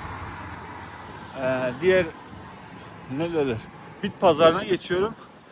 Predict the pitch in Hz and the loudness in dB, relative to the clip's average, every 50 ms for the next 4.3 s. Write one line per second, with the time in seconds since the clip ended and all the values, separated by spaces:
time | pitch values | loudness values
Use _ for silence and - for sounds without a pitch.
0 | - - - - - - - - - - 190 175 165 - 170 - 190 - - - | -20 -20 -20 -20 -20 -20 -18 -16 -8 -4 -4 -4 -4 -4 -8 -8 -8 -8 -2 2
1 | 156 151 139 131 139 135 135 135 131 123 - - - - - - - 120 - - | 2 4 4 2 0 -2 -2 -2 -2 -4 -4 -8 -14 -14 -14 -10 -10 -10 -10 -10
2 | - - - - 180 - - - - - - - - - - - - - - - | -10 -12 -10 -10 -10 -10 -12 -20 -20 -20 -20 -20 -20 -20 -20 -20 -20 -20 -20 -20
3 | - - - - 139 127 151 170 170 170 156 160 165 156 160 147 139 131 120 120 | -20 -10 -4 -2 -2 0 0 0 0 0 0 0 0 0 2 2 2 2 0 0
4 | 113 110 110 127 117 | 0 0 -2 -2 -4